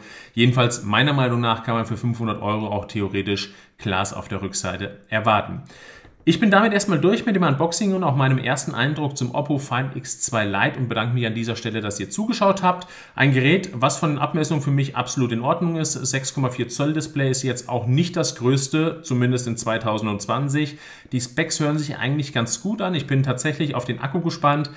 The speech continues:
Muss mal schauen, wie der Lautsprecher ist. Stereo wäre mir natürlich liebli-, äh, lieber gewesen. Auf der anderen Seite scheint es ein durchaus rundes Paket zu sein,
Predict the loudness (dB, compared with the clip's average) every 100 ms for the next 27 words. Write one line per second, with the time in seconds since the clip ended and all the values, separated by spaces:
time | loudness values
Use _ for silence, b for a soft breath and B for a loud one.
0 | B B B 0 2 4 2 2 2 2
1 | 2 2 0 -2 -2 0 0 0 -2 -4
2 | -6 0 2 2 2 0 0 -2 -2 -4
3 | -4 -4 -4 -4 -4 -2 0 0 0 2
4 | 2 4 2 0 -6 -20 _ _ _ _
5 | -16 -12 -2 0 0 -4 -2 0 0 2
6 | 2 0 -2 -2 0 0 -2 -4 -2 -2
7 | -4 -2 -2 -2 -6 -6 -4 -4 -4 -2
8 | -2 -2